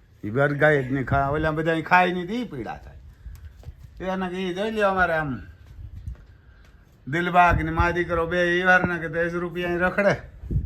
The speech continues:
તો આ ઓલા ટેસ્ટ બેબી હે ઈવા હાટું જ આ બધાય ને કે આ કામ નથી કરવું ને કોઈ નહીં, ચોખ્ખું ખાવું નથી.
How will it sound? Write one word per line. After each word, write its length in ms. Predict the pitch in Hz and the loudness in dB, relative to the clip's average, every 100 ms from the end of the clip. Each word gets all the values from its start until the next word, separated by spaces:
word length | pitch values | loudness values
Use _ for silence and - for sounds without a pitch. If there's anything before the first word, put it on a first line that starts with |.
| - - - - - | 0 2 2 2 0
તો 60 | 135 | 6
આ 280 | 156 165 | 8 8
ઓલા 180 | 170 170 | 8 8
ટેસ્ટ 400 | 170 190 190 - | 6 4 4 2
બેબી 420 | 185 196 196 208 | 4 4 4 4
હે 140 | 196 202 | 4 4
ઈવા 280 | 208 226 208 | 4 6 6
હાટું 320 | 214 214 220 | 6 2 0
જ 40 | |
આ 80 | 208 | 2
બધાય 320 | 202 202 208 | 2 2 2
ને 80 | 196 | 0
કે 200 | 180 202 | -4 -2
આ 120 | 175 | -2
કામ 240 | 147 165 180 | 0 -2 -2
નથી 240 | 196 202 | -4 -8
કરવું 240 | - 214 202 | -6 -6 -6
ને 60 | |
કોઈ 180 | 190 185 | -6 -4
નહીં, 160 | 165 156 | -4 -4
ચોખ્ખું 360 | 170 165 170 | -4 -6 -6
ખાવું 340 | 170 175 147 95 | -2 -2 -4 -10
નથી. 320 | 78 - | -14 -16